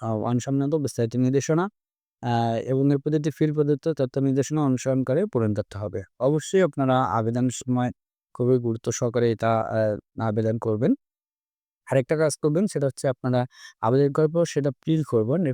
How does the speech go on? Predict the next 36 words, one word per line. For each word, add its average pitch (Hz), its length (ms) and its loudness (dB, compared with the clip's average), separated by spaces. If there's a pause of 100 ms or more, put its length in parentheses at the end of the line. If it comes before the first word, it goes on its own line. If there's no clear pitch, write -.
ফর্মটা 120 300 0
প্রিন্ট 151 360 -4
করে 156 220 2
পুরোটা 127 380 2
চেক 143 300 -2
করবেন। 123 360 -2
চেক 131 240 -6
করার 131 220 2
পরে 127 220 0
দেখবেন 117 380 -2
যদি 120 180 0
কোনো 123 220 0
ভুল 117 200 0
থাকে, 143 260 -2
তাহলে 131 220 0
পুনরায় 131 400 2
আপনারা 117 360 0
আবেদন 110 420 -2
করবেন। 104 320 -4 (440)
তারপরে, 135 640 0
আহ, 117 120 2
আপনারা 120 420 0
যখন 127 420 0
এটা 120 240 -2
দেখবেন 127 320 -2
যে 127 120 0
কোনো 123 200 -2
ভুল 123 240 -2
নেই, 190 140 0
তখন 131 280 0
আপনারা 117 500 -2
এটা 120 200 -4
হচ্ছে, 117 420 -4 (400)
আহ, 110 560 -2 (160)
পেমেন্ট 127 300 2
করবেন। 98 320 -6